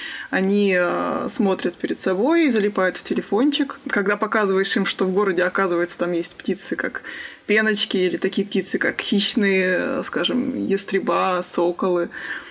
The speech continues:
люди приходят в шок, потому что, ну как же, откуда же они в городе? Они тут всегда были на самом деле.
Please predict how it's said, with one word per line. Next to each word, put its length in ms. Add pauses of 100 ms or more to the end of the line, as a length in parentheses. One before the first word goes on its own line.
(360)
люди 320
приходят 380
в 40
шок, 260
потому 280
что, 160
ну 100
как 240
же, 100
откуда 360
же 120
они 160
в 60
городе? 420
Они 180
тут 160
всегда 320
были 240
на 120
самом 320
деле. 360